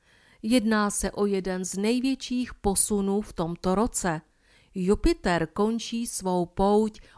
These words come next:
ohnivým beranem a míří do zemitého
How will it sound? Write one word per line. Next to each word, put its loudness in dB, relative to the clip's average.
ohnivým 4
beranem 0
a 6
míří 2
do 6
zemitého 0